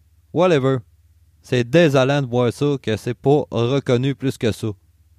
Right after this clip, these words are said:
je suis d'accord qu'on est un petit peuple, comme, euh, Yann Terriot, il disait dans, dans son épisode du stream. On est un petit peuple comparativement aux Américains. Mais ça change pas qu'on est quand même, euh,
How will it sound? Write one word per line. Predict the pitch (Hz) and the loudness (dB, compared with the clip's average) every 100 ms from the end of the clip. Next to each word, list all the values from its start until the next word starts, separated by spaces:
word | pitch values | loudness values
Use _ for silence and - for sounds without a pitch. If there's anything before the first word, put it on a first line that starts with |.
| _ _ _ _ _ _ _ _ _ _ _ _ _ - | _ _ _ _ _ _ _ _ _ _ _ _ _ -4
je | 139 143 101 - - - - - - | 0 0 -4 -14 -18 -18 -20 -20 -18
suis | 110 | -6
d'accord | 127 127 170 175 165 151 | -2 0 4 4 4 2
qu'on | 139 135 | 0 -2
est | 139 131 | -2 -2
un | 135 | -2
petit | 131 - | -4 -8
peuple, | - 143 - _ _ _ _ _ _ _ _ _ | -4 -4 -4 _ _ _ _ _ _ _ _ _
comme, | 110 113 107 | -6 -4 -4
euh, | 107 107 117 | -2 -2 -2
Yann | 120 120 | -2 0
Terriot, | 120 113 117 139 135 123 | 0 0 2 2 2 0
il | 113 107 98 | -4 -6 -8
disait | 98 120 | -6 -4
dans, | 123 113 104 95 92 | -2 -4 -4 -6 -6
dans | 104 107 | -8 -6
son | 117 | -6
épisode | 117 - 110 120 | -6 -8 -6 -6
du | - | -8
stream. | - 107 117 - _ _ _ _ _ _ | -12 -10 -10 -14 _ _ _ _ _ _
On | 117 127 | -2 0
est | 147 165 | 2 2
un | 147 | 0
petit | - - | -4 0
peuple | 170 175 - | 2 2 0
comparativement | 127 123 135 135 - 135 117 151 | -2 0 -2 -2 -2 -4 -2 0
aux | 143 117 | 0 0
Américains. | 123 117 95 113 131 - _ _ _ _ _ _ _ _ _ _ _ _ _ | -2 -6 -8 -8 -8 -10 _ _ _ _ _ _ _ _ _ _ _ _ _
Mais | 98 104 | -10 -6
ça | 131 | -4
change | 131 156 139 | 0 0 0
pas | - 185 | 0 0
qu'on | 156 143 143 | 2 2 0
est | |
quand | 139 135 131 | -2 -2 0
même, | 147 160 143 131 | -2 -2 -2 -4
euh, | 120 113 110 101 | -2 -4 -4 -6